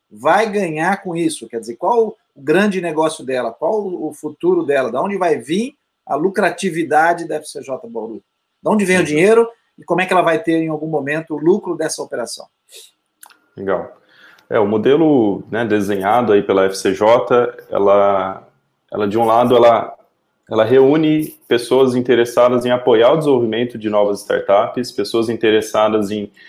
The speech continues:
Speaker 2: diversificar o seu investimento através de startups, e utiliza esse recurso pra montar essa operação, tudo isso que a gente comentou aqui, pra, do outro lado, selecionar, acompanhar e desenvolver essas startups, né?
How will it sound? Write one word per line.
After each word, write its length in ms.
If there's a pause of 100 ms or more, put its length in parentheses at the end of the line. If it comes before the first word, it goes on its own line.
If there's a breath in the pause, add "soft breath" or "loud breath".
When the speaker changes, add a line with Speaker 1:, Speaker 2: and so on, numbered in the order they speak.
(320 loud breath)
Speaker 2:
diversificar 840
o 60
seu 200
investimento 720
através 600
de 60
startups, 960 (540)
e 80
utiliza 440
esse 180
recurso 640 (220)
pra 160
montar 440
essa 140
operação, 500
tudo 300
isso 180
que 80
a 40
gente 220
comentou 420
aqui, 380 (420 loud breath)
pra, 440
do 100
outro 260
lado, 360
selecionar, 680
acompanhar 600
e 40
desenvolver 580
essas 260
startups, 800
né? 220